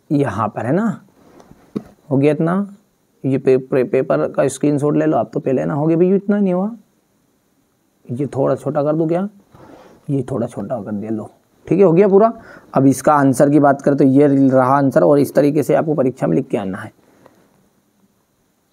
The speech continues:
हो गया। ये अट्ठारहवें का अथवा वाला है, तो ये अट्ठारहवें का अथवा वाला कहाँ सा है, ये है।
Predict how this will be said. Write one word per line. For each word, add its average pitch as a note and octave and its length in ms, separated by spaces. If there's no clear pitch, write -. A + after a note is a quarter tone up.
हो C3+ 80
गया। E3+ 280
ये C3+ 160
अट्ठारहवें C3+ 460
का C#3 80
अथवा C#3+ 240
वाला D3 200
है, D3+ 100
तो D#3+ 100
ये C3+ 100
अट्ठारहवें C3 400
का C#3 80
अथवा C#3 180
वाला C#3+ 200
कहाँ C#3+ 200
सा D#3 120
है, F#3+ 120
ये C3 280
है। G2+ 300